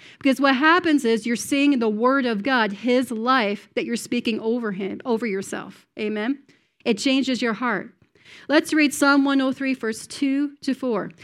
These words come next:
Here's the second thing we should not forget. Don't forget. Everyone say, "His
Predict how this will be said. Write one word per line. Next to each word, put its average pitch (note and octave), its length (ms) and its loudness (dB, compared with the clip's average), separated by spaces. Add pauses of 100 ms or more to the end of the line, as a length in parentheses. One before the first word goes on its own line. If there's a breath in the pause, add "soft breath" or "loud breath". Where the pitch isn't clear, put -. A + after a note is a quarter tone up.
(140 loud breath)
Here's C#4 260 6
the C4 100 0
second E4 480 2
thing C4+ 300 -2
we A3+ 120 -2
should A#3 280 0
not A#3 320 0
forget. A3+ 500 -2 (540)
Don't C#4 500 2 (200)
forget. A#3 680 0 (640)
Everyone A3+ 320 0
say, B3 420 -2
"His A3+ 540 2